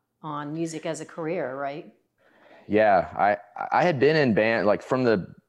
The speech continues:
Speaker 2: very first band I, I started, like, that kind of evolved into several other high school bands. And then my,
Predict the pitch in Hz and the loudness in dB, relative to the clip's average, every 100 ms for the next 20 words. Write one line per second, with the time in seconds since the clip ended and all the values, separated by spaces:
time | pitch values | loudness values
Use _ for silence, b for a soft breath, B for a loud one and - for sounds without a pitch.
0 | - - - 120 135 135 117 110 110 107 | -20 -12 -2 0 2 0 0 0 0 2
1 | 101 95 - 90 - 98 95 95 87 87 | 2 2 2 0 0 2 4 4 2 2
2 | - 87 110 92 87 - 73 85 90 87 | 2 -2 0 -2 -2 -4 -4 0 2 2
3 | 90 85 87 82 92 87 85 82 82 85 | -2 -6 -4 -4 -2 0 0 2 0 0
4 | 85 - 85 87 82 85 80 87 80 76 | -2 -4 -8 -6 -6 -6 -8 -12 -10 -10
5 | 76 - 80 85 | -14 -10 -6 -4